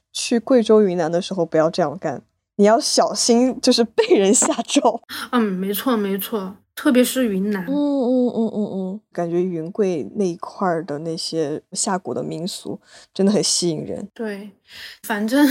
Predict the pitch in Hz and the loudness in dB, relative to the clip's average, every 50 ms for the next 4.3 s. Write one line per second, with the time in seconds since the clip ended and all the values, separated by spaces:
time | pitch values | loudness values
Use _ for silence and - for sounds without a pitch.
0 | 269 - - - - - - - 196 214 226 254 294 302 226 226 240 233 214 285 | 2 -2 -6 -10 -12 -14 -12 -8 -2 0 4 6 6 4 4 4 4 4 6 6
1 | 294 - - - - 311 285 - _ - 233 214 247 262 - - - 370 359 359 | 4 4 2 -2 -4 -8 -10 -8 _ 4 6 6 6 4 2 0 2 4 4 6
2 | 339 311 311 311 277 247 226 214 226 262 262 294 302 294 - 269 269 214 262 - | 6 6 4 4 4 4 4 6 6 6 8 8 6 4 4 2 2 4 2 4
3 | 453 330 349 320 - - 359 - - 349 311 - 330 330 339 - 302 330 - - | 4 4 4 4 2 2 2 6 6 6 6 6 4 2 4 6 4 4 4 2
4 | 262 - - 226 254 | 0 0 4 2 2